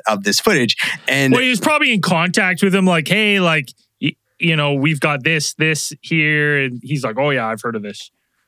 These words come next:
Speaker 2: But, like, so I, I imagine he's kind of verifying this story with other connections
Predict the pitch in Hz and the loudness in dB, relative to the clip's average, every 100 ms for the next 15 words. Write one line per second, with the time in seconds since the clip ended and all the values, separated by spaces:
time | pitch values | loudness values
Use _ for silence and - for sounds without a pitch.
0 | _ - - 143 147 170 190 185 175 202 | _ -8 -2 0 0 2 2 2 2 2
1 | 202 202 190 190 175 196 170 131 156 165 | 2 4 4 2 2 0 0 0 0 0
2 | - 160 156 139 - 139 139 131 - 139 | 0 0 0 -2 -2 0 0 0 -2 -2
3 | 139 135 131 127 117 - 175 226 | -2 -2 -4 -4 -2 0 0 0